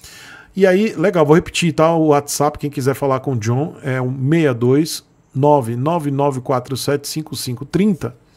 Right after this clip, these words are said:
E ele trabalha com moto grande, tá? E ele me mandou as fotos, só que antes eu vou mandar o áudio. Eu falei, "Pô, John, relata aí o que foi que aconteceu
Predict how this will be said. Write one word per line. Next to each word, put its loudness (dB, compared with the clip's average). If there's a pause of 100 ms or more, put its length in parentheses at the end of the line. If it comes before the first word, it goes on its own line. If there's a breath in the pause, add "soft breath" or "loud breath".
(520 loud breath)
E 2
ele 2
trabalha 4
com -8
moto -2
grande, 2 (320)
tá? -6 (460 soft breath)
E 0
ele 2 (480)
me 2
mandou 4
as 2
fotos, -2
só -4
que -2
antes 0
eu 2
vou -2
mandar -2
o 2
áudio. 2 (340)
Eu -2
falei, 0
"Pô, 4
John, 0
relata 4
aí 2
o -2
que -8
foi -4
que -6
aconteceu -2